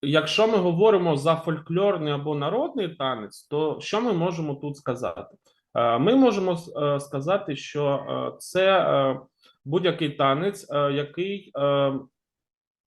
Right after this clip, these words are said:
пропагується, да, на території України. Це може бути в певної місцевості, в певному селищі. Особливо це стосується західних регіонів України, коли, вибачте, е, в одному селищі живуть бойки, через дорогу живуть лемки,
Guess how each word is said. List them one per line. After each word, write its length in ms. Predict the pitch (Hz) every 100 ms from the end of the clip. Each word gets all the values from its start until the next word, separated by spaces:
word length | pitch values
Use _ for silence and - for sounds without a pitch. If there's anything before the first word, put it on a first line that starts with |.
| _ _ _ _ _ _ _ _ _ _ _ _ _ -
пропагується, 840 | 190 196 208 165 160 123 - 127
да, 220 | 156 240
на 140 | 214 151
території 600 | 165 160 165 175 151 147
України. 760 | 165 165 214 262 294 269 247 - _
Це 160 | -
може 260 | 302 247 196
бути 260 | 175 170 175
в 160 | -
певної 500 | 254 269 220 180 165
місцевості, 840 | 156 208 - - 180 170 156 - 151
в 80 | 147
певному 420 | 240 269 233 226
селищі. 840 | - 151 196 175 160 - 156 151 _ _ -
Особливо 500 | 160 196 214 254 220
це 180 | -
стосується 560 | 170 180 170 214 185 165
західних 680 | 135 190 214 190 185 175 175
регіонів 500 | 170 185 185 180 175
України, 520 | 165 170 170 170 156
коли, 280 | 160 160 165
вибачте, 520 | 160 156 156 - 160
е, 140 | 156 - _ _ 143 147
в 100 | 147
одному 360 | 160 170 165 156
селищі 480 | 165 160 156 151
живуть 380 | 151 151 160 143
бойки, 380 | 139 160 151 156
через 340 | 147 156 147
дорогу 500 | 143 151 156 160 147
живуть 360 | 143 151 151 151
лемки, 640 | 143 156 156 156 151 147